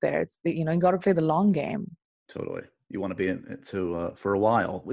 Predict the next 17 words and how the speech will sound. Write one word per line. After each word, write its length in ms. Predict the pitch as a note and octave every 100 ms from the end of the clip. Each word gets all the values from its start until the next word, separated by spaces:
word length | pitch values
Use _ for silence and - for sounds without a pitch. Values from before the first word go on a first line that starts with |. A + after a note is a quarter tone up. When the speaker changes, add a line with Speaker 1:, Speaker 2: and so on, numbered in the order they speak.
| A#2+
Speaker 2:
Are 60 |
you 120 | C#3
referring 360 | E3+ F3 E3+ D#3+ -
to 160 | C3+ B2+
Text 260 | B2 A#2
for 120 | - A#2+
You, 300 | A2+ C3+ - -
the, 220 | A2 G#2
the 80 | G#2
film 220 | G#2+ G#2
you 60 | G2
just 180 | G#2
shot 300 | - F#2+ G2+ - -
back, 120 | F#3+
Speaker 1:
Yes, 220 | G3 -
Speaker 2:
uh, 100 | C#3 F#3
Speaker 1:
yes. 380 | - E3 -